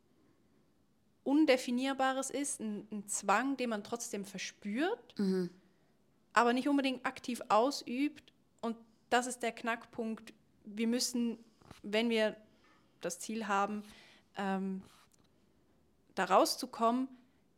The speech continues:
Speaker 1: auch bewusster konsumieren. Ich glaube gar nicht per se, dass unbedingt das alle auch direkt machen können,
Speaker 2: Mhm.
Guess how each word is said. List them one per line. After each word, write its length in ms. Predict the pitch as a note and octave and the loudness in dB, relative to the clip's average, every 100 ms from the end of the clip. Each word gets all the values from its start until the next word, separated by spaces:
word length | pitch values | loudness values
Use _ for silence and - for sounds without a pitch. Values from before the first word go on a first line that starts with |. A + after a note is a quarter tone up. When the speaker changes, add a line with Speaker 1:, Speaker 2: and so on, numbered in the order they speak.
| _ _ _ _ - | _ _ _ _ 2
Speaker 1:
auch 160 | A3 | 2
bewusster 520 | - G#3+ A#3+ A#3 G#3 F#3+ | 2 -2 0 0 0 -2
konsumieren. 800 | G#3 G3+ G3 F#3+ F3+ F3 F3 - | -2 -4 -4 -4 -4 -6 -8 -10
Ich 180 | - - | -14 -6
glaube 640 | G#3+ G3+ G#3 G#3+ G#3+ G3+ - - | 2 4 6 6 6 4 0 -2
gar 200 | A3+ A#3 | 2 2
nicht 240 | A#3 - - - | 0 -6 -16 -8
per 120 | G#3+ | -4
se, 220 | G#3 A#3 | 0 0
dass 220 | A3+ G#3+ - | 2 0 -2
unbedingt 680 | A3 A3 G3+ G3+ G#3 - - _ _ _ - - _ _ _ _ _ _ _ _ _ _ - - | -4 -4 -4 -4 -6 -12 -20 _ _ _ -20 -20 _ _ _ _ _ _ _ _ _ _ -20 -4
das 220 | G#3 G3+ - | 0 2 4
alle 280 | G3+ G3+ - | 4 6 2
auch 160 | F#3 | 0
direkt 340 | - G3 F#3 - | -4 -10 -6 2
machen 320 | B3+ - E4+ | 2 2 0
können, 300 | D#4 D#4 E4 F#4 - | 2 2 2 -2 -4
Speaker 2:
Mhm. 300 | G3+ F3+ F3 | 0 2 0